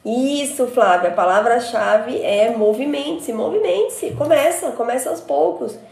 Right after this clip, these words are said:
Gente, quem tiver interesse no livro Hábitos de Sucesso e nos meus demais livros, tem o link lá na minha bio, você encontra os livros na Amazon, ou você pode me chamar no WhatsApp e a gente fala,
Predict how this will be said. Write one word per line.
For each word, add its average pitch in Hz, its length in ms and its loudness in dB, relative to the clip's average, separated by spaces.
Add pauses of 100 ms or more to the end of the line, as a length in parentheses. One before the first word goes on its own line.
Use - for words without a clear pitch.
(360)
Gente, 294 260 0
quem 285 120 -2
tiver 269 220 2
interesse 269 560 4
no 254 120 2
livro 233 280 2
Hábitos 226 420 4
de 220 80 -4
Sucesso 247 840 -2 (480)
e 233 100 -2
nos 247 160 2
meus 240 240 4
demais 220 420 6
livros, 233 440 -4
tem 285 180 -4
o 269 80 -2
link 262 240 0
lá 226 140 8
na 214 80 4
minha 185 160 2
bio, 240 320 -4
você 254 200 -2
encontra 240 440 -2
os 226 80 -2
livros 214 340 -6
na 196 300 2
Amazon, 226 400 2 (200)
ou 277 140 -2
você 311 160 -2
pode 262 240 -2
me 262 80 -2
chamar 233 760 -2
no 226 80 0
WhatsApp 226 800 4 (240)
e 226 120 2
a 220 140 8
gente 220 340 -2
fala, 214 640 0